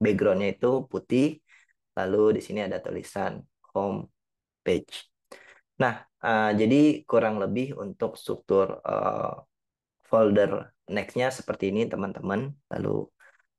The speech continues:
di sini kalau kita intip, ada public, ada S R C,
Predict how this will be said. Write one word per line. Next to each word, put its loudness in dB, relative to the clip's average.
di -18
sini 0
kalau 2
kita -6
intip, -6
ada -12
public, 2
ada -4
S -12
R -4
C, -16